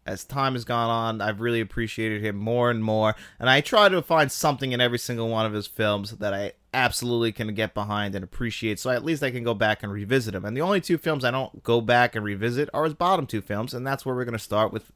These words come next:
number eleven, Following, his first film that came out in nineteen ninety-eight. This was made on a very low budget of about six thousand dollars, and it does show on screen, but the story is very interesting. It follows around a guy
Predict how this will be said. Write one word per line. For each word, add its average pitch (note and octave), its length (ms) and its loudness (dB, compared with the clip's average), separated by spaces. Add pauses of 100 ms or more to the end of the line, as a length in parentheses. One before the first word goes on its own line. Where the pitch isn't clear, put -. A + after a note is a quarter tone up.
(140)
number G#2 440 0
eleven, A2+ 500 6
Following, C3+ 500 6
his A#2+ 180 -6
first A#3+ 420 4
film G2+ 300 0
that G2+ 120 -4
came B2 240 -2
out A2+ 160 2
in A2 60 -4
nineteen A#2 440 -4
ninety-eight. G#2+ 460 -4
This G#3+ 140 -6
was B2 100 -6
made A#2 200 -2
on G2 100 -8
a F#2 60 -4
very A2 360 4
low G2+ 200 0
budget G2+ 360 -2
of F#2 60 -10
about F#2+ 300 -6
six - 320 -4
thousand G#2+ 420 -2
dollars, G#2 400 0
and C3 160 0
it C3+ 140 2
does C3 200 6
show A2 300 0
on G2 180 -2
screen, G2+ 440 -6
but D#4 260 8
the D#3 100 -2
story B3+ 440 6
is C#3+ 100 2
very B2 320 4
interesting. G#2+ 640 -4
It C3+ 120 2
follows D3 460 6
around C3 300 4
a A#2 60 4
guy A2+ 480 4